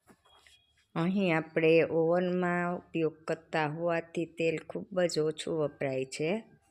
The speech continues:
અને ચિપ્સ છે એ સરસ મજાની શેલો ફ્રાય થઈ જશે. અહીં મેં પાંચ મિનિટ માટે પ્રથમ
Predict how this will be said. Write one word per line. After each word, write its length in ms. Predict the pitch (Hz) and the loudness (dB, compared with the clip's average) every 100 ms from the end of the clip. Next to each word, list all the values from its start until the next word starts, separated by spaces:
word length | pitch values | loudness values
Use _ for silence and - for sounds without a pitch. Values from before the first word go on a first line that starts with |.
| _ _ _ _ - | _ _ _ _ -6
અને 500 | 143 151 151 151 - _ - | -2 2 2 0 -14 _ -6
ચિપ્સ 360 | 165 160 - | -6 -4 -12
છે 140 | - 180 | 0 4
એ 200 | 160 143 | 6 4
સરસ 440 | 139 139 151 147 139 | 0 -2 -2 -4 -6
મજાની 640 | 143 143 139 135 147 175 | -4 0 0 0 -2 -4
શેલો 380 | 170 156 147 143 | -4 -4 -2 -4
ફ્રાય 320 | 139 139 143 | -4 -2 -2
થઈ 280 | 143 156 156 | -2 -4 -2
જશે. 720 | 160 147 143 156 160 175 170 - _ _ _ _ _ _ - | 0 -2 -2 -2 -2 -2 -8 -20 _ _ _ _ _ _ -6
અહીં 220 | 180 190 | -2 0
મેં 280 | 175 165 - | 0 -2 -2
પાંચ 340 | 165 170 175 | 0 0 0
મિનિટ 420 | 180 180 175 175 156 | -4 0 0 -2 -2
માટે 400 | 160 156 156 147 | -2 -2 -2 -2
પ્રથમ 680 | 151 147 - 156 151 151 | -2 -4 -4 -6 -4 -6